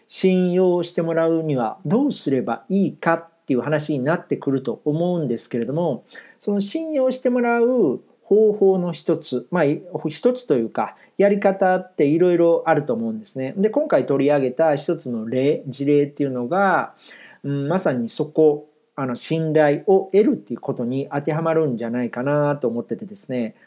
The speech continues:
これちょっと一枚のね、うん、今回の事例、ちょっとある電気、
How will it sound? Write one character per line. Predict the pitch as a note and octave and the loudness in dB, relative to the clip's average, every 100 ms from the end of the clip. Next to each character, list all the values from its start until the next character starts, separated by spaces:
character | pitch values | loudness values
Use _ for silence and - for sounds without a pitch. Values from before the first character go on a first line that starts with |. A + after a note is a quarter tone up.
| _ | _
こ | G#3 | 2
れ | G3 F#3 F#3+ F#3 F#3 | 4 4 2 0 -2
ち | F#3+ | -2
ょ | |
っ | F#3+ | 0
と | |
一 | A#2+ B2 D#3+ | -2 -2 -2
枚 | D#3 | -2
の | G#2+ | -2
ね、 | G2+ A2+ - _ | -6 -12 -14 _
う | C3 B2 B2 | -6 -4 -2
ん、 | |
今 | B2 D3 | 0 2
回 | A#2+ A2 | 0 -2
の | A2 | -4
事 | G#2+ B2 | -4 0
例、 | B2+ A#2+ A#2+ A#2+ A#2+ A#2+ | 0 2 0 0 -2 -4
ち | - | -6
ょ | B2 | -6
っ | |
と | A#2 - | -6 -4
あ | E3+ F#3+ | 0 2
る | C3+ A2+ D3 | 2 -2 -8
電 | B2+ A#2+ F3+ G3+ G3+ G3+ | -6 0 2 2 2 0
気、 | F#3+ F#3+ F3 | -2 -2 -2